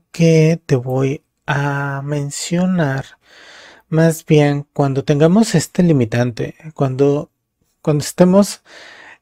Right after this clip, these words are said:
en este caso en, en situaciones de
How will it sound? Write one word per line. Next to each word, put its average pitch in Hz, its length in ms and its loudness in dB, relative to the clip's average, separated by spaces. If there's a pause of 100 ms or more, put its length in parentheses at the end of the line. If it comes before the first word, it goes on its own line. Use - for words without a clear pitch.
en 156 180 4
este 170 300 2
caso 147 880 0
en, 117 500 -8 (480)
en 143 80 -2
situaciones 143 1600 0
de 127 800 -8